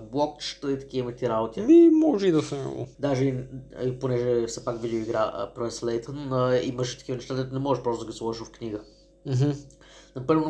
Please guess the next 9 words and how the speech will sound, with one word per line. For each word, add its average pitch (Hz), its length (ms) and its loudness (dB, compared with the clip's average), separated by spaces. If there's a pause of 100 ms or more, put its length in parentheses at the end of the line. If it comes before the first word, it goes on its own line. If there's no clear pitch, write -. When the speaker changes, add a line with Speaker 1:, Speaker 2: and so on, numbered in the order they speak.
(160)
Speaker 1:
премести, 127 880 -2 (340)
к-, 120 180 -2 (200)
купчетата, 135 640 -2
вече 123 200 -4
го 113 100 -12
казах, 135 260 0 (600)
а, 127 220 0
премести 127 380 -4
кибри-, 131 320 -4